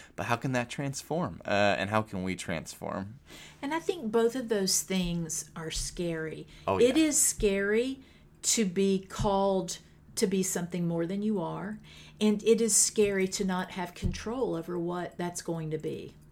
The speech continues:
Speaker 1: Absolutely.
Speaker 2: Um, but I have found that in both of those situations, what God has called out has been more beautiful than what I could have imagined.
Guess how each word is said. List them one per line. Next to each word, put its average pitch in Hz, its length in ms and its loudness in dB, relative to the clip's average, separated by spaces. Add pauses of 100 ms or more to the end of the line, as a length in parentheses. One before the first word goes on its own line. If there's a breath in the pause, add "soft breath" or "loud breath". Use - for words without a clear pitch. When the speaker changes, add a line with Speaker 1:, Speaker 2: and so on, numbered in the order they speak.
(140)
Speaker 1:
Absolutely. - 540 -8
Speaker 2:
Um, 170 640 -8
but 247 500 0
I 202 180 0
have 190 200 -2
found 170 540 -4
that 170 260 -2
in 170 240 -2
both 196 380 4
of 180 160 -2
those 170 200 2
situations, 156 1200 -2
what 175 220 -2
God 165 220 -2
has 165 160 -2
called 160 320 -4
out 156 160 -4
has 151 160 -4
been 160 140 0
more 156 180 -4
beautiful 151 540 -8
than 151 160 -8
what 151 160 -6
I 143 80 -6
could - 180 -10
have 135 100 -12
imagined. - 800 -12